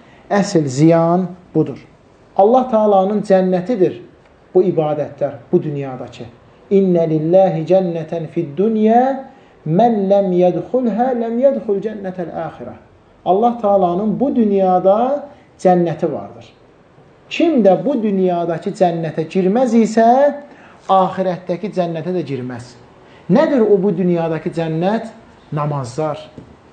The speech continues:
zikirlər, dualar, Quran oxumaq, elm öyrənmək, elm məclislərinə gəlib getmək bu dünyadakı cənnətdir. Kim də bu dünyadakı o cənnətə girməsə,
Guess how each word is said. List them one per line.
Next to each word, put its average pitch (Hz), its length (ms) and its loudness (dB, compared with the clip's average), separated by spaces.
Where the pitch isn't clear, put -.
zikirlər, 156 760 -4
dualar, 170 760 2
Quran 180 280 0
oxumaq, 185 560 -2
elm 214 300 2
öyrənmək, 185 760 -2
elm 185 280 0
məclislərinə 165 680 -2
gəlib 165 320 0
getmək 175 560 0
bu 294 220 6
dünyadakı 196 880 2
cənnətdir. 185 640 -2
Kim 339 320 2
də 240 100 4
bu 294 240 2
dünyadakı 214 640 2
o 208 160 4
cənnətə 180 400 0
girməsə, 170 540 0